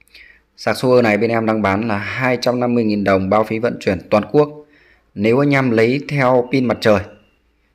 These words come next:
một tấm pin mặt trời và một cái sạc này, lấy tròn anh em một triệu bao phí vận chuyển toàn quốc. Về cách đấu nối như sau. Rất đơn giản, với một số bác đã biết rồi thì không nói nhé.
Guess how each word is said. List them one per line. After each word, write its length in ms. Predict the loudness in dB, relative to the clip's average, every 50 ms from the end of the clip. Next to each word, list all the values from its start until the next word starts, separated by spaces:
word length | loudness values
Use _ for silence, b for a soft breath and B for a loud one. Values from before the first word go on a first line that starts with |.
| _ _ -4
một 200 | -2 -2 0 0
tấm 180 | 0 -2 0 0
pin 140 | -2 -2 -2
mặt 120 | -2 -4 -2
trời 180 | -2 -2 -2 -2 -2 -8 -14 _ _ _ _ _ _ _ _ _
và 260 | -12 -8 -4 -4 -2
một 180 | -2 -2 -4 -4
cái 80 | -6 -8
sạc 260 | -6 -4 -6 -4 -4
này, 220 | -4 -6 -6 -8 -12 _ _ _ _ _ _ _ _ _ _ _ _ _ _ -10
lấy 240 | -6 -6 -4 -4 -2
tròn 200 | 0 0 0 0
anh 140 | -2 -4 -4
em 160 | -4 -2 -2
một 220 | 0 -2 -2 -4 -4
triệu 340 | -2 0 0 0 -2 -6 -6
bao 180 | -4 -4 -2 -4
phí 160 | -4 -6 -6
vận 160 | -6 -6 -8 -8
chuyển 200 | -8 -10 -8 -8
toàn 160 | -8 -8 -8 -6
quốc. 260 | -4 -4 -4 -4 -6 -12 -20 _ _ _ _ _ _ _ _ _ _ b b b b b b b b b b b b _
Về 120 | -2 -2 -2
cách 200 | 0 -2 -2 0
đấu 160 | 2 2 2
nối 420 | 2 2 2 2 2 0 -4 -6 -8
như 120 | -8 -8 -6
sau. 280 | -4 -4 -4 -4 -6 -12 _ _ _ _ _ _ _ _ _ _ _ _ _ _ _ _ _ _ _ _ _ _ _ _
Rất 160 | -6 -4 -2
đơn 180 | 0 0 0
giản, 220 | 0 -2 -2 -4 -8 -16 _ -18
với 220 | -8 -6 -4 -2
một 120 | -2 -4
số 180 | -4 -4 -4 -2
bác 300 | -2 -2 -2 -4 -4 -4
đã 180 | -2 -2 -2 -2
biết 180 | -2 -4 -4
rồi 200 | -2 -2 -2 -2 -4
thì 80 | -8 -10
không 160 | -10 -8 -6
nói 180 | -6 -6 -6
nhé. 100 | -6 -8